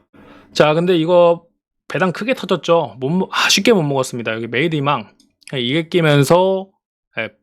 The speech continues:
너무 터져버리는 바람에 이 팔 번 땀봉퀸을 잡아드리고도, 예, 못 먹었던 너무 아쉬운 승부처였는데,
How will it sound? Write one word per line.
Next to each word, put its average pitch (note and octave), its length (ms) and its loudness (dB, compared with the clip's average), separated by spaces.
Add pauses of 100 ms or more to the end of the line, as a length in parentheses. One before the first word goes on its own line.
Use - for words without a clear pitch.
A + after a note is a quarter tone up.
(140)
너무 E3+ 200 2
터져버리는 D#3+ 520 0
바람에 A2+ 480 -8
이 B2+ 80 -6
팔 - 220 -2
번 D#3 180 0
땀봉퀸을 F#3+ 640 0
잡아드리고도, D3 1000 -2 (300)
예, A#2+ 100 0
못 A2+ 140 -6
먹었던 C3+ 460 -2
너무 D3 240 -2
아쉬운 B2+ 320 0
승부처였는데, B2 920 -6